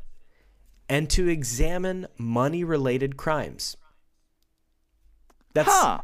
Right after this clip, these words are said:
Speaker 1: that's not a jo-, and in the last book, we chided them quite a bit of, like, "Why is the Secret Service investigating
Speaker 2: Yeah.
Speaker 1: this counterfeiter?"
Speaker 2: <laughs>
Speaker 1: Like, no, that's, that's their job, the president and money. Huh.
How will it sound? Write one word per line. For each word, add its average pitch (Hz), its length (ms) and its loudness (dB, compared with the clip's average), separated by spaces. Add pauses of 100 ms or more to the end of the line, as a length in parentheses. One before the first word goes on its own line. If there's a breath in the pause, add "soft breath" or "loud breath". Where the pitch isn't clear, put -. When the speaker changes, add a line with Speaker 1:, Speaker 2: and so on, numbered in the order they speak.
Speaker 1:
that's - 200 0
not 180 160 2
a 170 40 -4
jo-, 175 160 -4
and 156 140 0
in 180 80 0
the 170 100 2
last 170 380 0
book, 220 300 0 (240 soft breath)
we 214 160 2
chided 233 580 0
them 107 200 -2
quite 120 280 2
a 113 60 0
bit 120 220 0
of, 113 120 -6
like, 107 220 0
"Why 113 240 0
is 160 220 -2
the 139 120 0
Secret 147 500 -2
Service 131 640 -2 (460 loud breath)
investigating 131 960 4
Speaker 2:
Yeah. 120 80 -2
Speaker 1:
this 117 100 -4
counterfeiter?" 147 1000 0
Speaker 2:
<laughs> - 40 -20 (400 soft breath)
Speaker 1:
Like, 127 280 2
no, 190 180 2
that's, - 480 -8 (240)
that's 117 240 -2
their 143 240 2
job, 139 460 0 (180)
the 98 100 -8
president 113 680 -2
and 160 160 -4
money. 170 320 -6 (880)
Huh. 208 160 -4